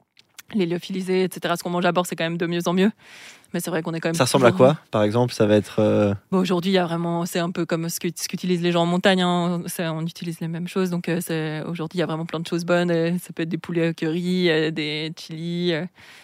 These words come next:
Speaker 1: il y a vraiment, aujourd'hui, la, la gamme de choix, elle est vraiment très large. Donc, ça permet de choisir les choses qui, en plus, te plaisent. Mais voilà, t'es quand même toujours content de te faire un bon plat, euh, à l'arrivée, euh, d'une étape ou d'une longue course aussi.
Speaker 2: Et à l'inverse, qu'est-ce qui te manque le plus quand t'es pas sur un bateau ? Là, maintenant,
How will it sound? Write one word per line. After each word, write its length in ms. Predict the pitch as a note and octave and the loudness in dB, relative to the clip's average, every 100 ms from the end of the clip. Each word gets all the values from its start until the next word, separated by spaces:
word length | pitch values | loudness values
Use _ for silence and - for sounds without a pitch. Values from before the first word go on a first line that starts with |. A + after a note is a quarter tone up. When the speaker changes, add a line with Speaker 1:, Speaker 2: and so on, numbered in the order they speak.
| _ - | _ -8
Speaker 1:
il 20 | |
y 20 | |
a 40 | |
vraiment, 300 | C#3 D3+ D#3+ D#3+ _ _ - | -4 -4 -4 -6 _ _ -8
aujourd'hui, 340 | - F#3 G3 G3 | 0 4 6 4
la, 240 | F3 D#3+ | 4 2
la 120 | D#3+ | 2
gamme 200 | D#3+ E3+ | 2 2
de 80 | F3 | 0
choix, 160 | E3+ F#3 | 2 2
elle 40 | |
est 40 | E3+ | 2
vraiment 220 | E3 E3+ | 0 -2
très 100 | F#3 | 2
large. 160 | F3+ F#3+ | 2 2
Donc, 140 | E3 | -6
ça 100 | D#3 | -10
permet 220 | D#3+ D#3+ | -8 -10
de 60 | E3 | -8
choisir 360 | F#3 F3+ F3 | -6 -4 -4
les 80 | F3 | -4
choses 240 | E3 F3 E3 | -4 -6 -8
qui, 240 | - - - | -14 -16 -14
en 40 | E3+ | -14
plus, 240 | - F#3 | -10 -8
te 80 | - | -8
plaisent. 360 | E3 F#3 G3 - _ - - - - - | -4 -2 -2 -4 _ -20 -20 -20 -20 -8
Mais 140 | E3+ | -4
voilà, 180 | E3 F3+ | -2 -2
t'es 120 | D#3+ | -4
quand 80 | F3 | -6
même 160 | E3+ F3 - | -4 -6 -8
toujours 240 | F#3 F3 | -4 -4
content 260 | F3+ E3+ F3 | -2 0 0
de 60 | |
te 140 | F3+ D#3+ | 0 -4
faire 200 | D#3+ D#3+ | -4 -6
un 60 | |
bon 160 | D#3 F3 | -6 -6
plat, 400 | - E3 E3 D#3 | -2 0 0 -2
euh, 40 | F3 _ - | -6 _ -12
à 140 | - | -6
l'arrivée, 420 | D#3+ E3 F3 E3 E3 | -4 -4 -4 -2 -2
euh, 120 | F3+ | -4
d'une 180 | F3+ - | -6 -8
étape 300 | E3 E3 E3+ | -4 -4 -4
ou 20 | |
d'une 140 | E3 | -10
longue 120 | D#3 F3 | -10 -8
course 220 | D#3 - | -10 -10
aussi. 220 | D#3 F#3 _ _ _ - | -10 -12 _ _ _ 4
Speaker 2:
Et 100 | C3 | 8
à 40 | |
l'inverse, 340 | A#2 A2+ C3 - | 8 8 4 2
qu'est-ce 160 | C3 | -4
qui 120 | - B2 | -4 0
te 120 | A#2+ | 2
manque 400 | A2 A2+ A#2+ - | 4 4 2 -2
le 60 | |
plus 360 | G2+ - C3 B2+ | -6 0 0 0
quand 120 | A2+ | -2
t'es 120 | G#2 | -2
pas 180 | F#2+ A2+ | 2 4
sur 160 | A2 A2+ | 2 0
un 60 | |
bateau ? 380 | F#2+ F#2+ A2 A#2+ - _ - | 2 2 2 0 -2 _ 4
Là, 180 | A#2 | 8
maintenant, 420 | B2 B2 B2+ A#2+ | 8 6 2 -2